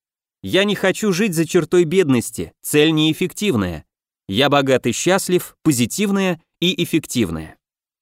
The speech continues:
Как мы уже говорили, ваше подсознание готово наводить мосты через пропасти. Так что если вы пишете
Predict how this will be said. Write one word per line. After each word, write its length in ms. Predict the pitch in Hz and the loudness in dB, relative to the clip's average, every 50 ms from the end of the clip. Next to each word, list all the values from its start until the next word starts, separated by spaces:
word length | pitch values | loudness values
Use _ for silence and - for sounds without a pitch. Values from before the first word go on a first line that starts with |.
| _ _ _ | _ _ _
Как 200 | - 151 151 - | 2 2 2 2
мы 160 | 165 156 156 | 2 2 2
уже 220 | 156 135 139 156 143 | 2 2 2 2 2
говорили, 640 | 131 135 123 131 131 143 180 196 156 104 80 - - | 2 4 4 4 4 4 2 2 2 0 0 -2 -4
ваше 360 | 101 107 131 151 156 - 165 | 0 2 2 2 2 0 -2
подсознание 760 | - 165 139 - 165 156 139 135 156 185 190 185 175 160 143 | -4 -4 -2 0 0 0 2 0 0 0 0 2 2 0 0
готово 440 | 131 143 151 - - 175 175 165 160 | 2 0 0 2 2 2 4 4 2
наводить 460 | 160 151 151 151 147 143 143 - - | 2 2 2 2 2 2 0 0 0
мосты 360 | 147 143 135 - - 160 156 | 0 0 0 0 0 -2 0
через 300 | - - 165 165 175 - | 0 0 0 0 0 -2
пропасти. 720 | - - 190 185 170 - 107 95 - - - 92 69 - _ _ _ _ _ _ _ _ _ _ _ _ | -2 0 0 0 2 0 -2 -4 -4 -8 -14 -14 -16 -18 _ _ _ _ _ _ _ _ _ _ _ _
Так 200 | - 220 240 - | -2 -2 -2 -2
что 140 | - - 202 | -2 -2 0
если 340 | 196 196 214 196 - 202 185 | 2 2 0 0 2 2 4
вы 140 | 175 185 | 4 4
пишете 600 | 175 - 190 185 165 - 135 107 - - 98 85 | 4 2 0 0 0 0 -2 -2 -2 -2 -4 -4